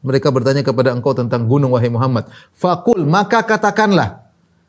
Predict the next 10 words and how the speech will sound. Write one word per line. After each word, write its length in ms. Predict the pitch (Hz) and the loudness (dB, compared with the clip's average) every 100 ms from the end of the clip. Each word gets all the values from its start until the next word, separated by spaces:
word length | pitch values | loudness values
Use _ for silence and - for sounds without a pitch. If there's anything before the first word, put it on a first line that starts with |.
| _ _ _ | _ _ _
bahwasanya 480 | - 127 147 151 143 | -2 -2 0 -4 -2
Allah 240 | 143 135 | -2 -2
akan 160 | 139 131 | -2 -2
menghancurkannya. 640 | 123 117 117 123 104 - - _ - 175 | -2 -2 -2 -2 -4 -6 -14 _ -12 -10
Ya. 160 | - - _ _ _ _ - | -10 -14 _ _ _ _ -2
"Yas'alunaka 720 | 131 - 127 147 139 131 - | -2 0 0 2 2 0 -2
'anil 240 | 131 127 | -2 -2
mahid. 420 | 127 104 123 110 - _ _ _ _ _ _ _ | -2 0 0 -2 -6 _ _ _ _ _ _ _
Fakul, 320 | - 113 135 135 | -10 -2 -2 -2
eh, 800 | 117 113 110 113 117 117 - | -2 0 -2 -4 -6 -8 -10